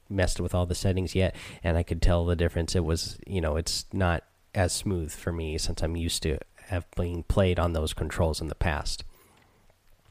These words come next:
Um, now there's a little bit of bad news about, um, the Nintendo Switch and, uh,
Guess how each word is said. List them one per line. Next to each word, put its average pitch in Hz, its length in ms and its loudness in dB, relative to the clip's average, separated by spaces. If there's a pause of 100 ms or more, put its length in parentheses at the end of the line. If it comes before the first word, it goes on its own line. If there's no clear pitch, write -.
(240)
Um, 107 360 6 (340)
now 98 100 0
there's 95 260 -2 (480)
a 107 60 -2
little 113 380 4
bit 208 280 4
of 208 200 -2
bad 160 340 8
news 117 580 6 (320)
about, 98 640 6
um, 101 640 4 (440)
the 92 180 6
Nintendo 98 640 4
Switch - 580 0 (100)
and, 92 440 2 (460)
uh, 85 280 2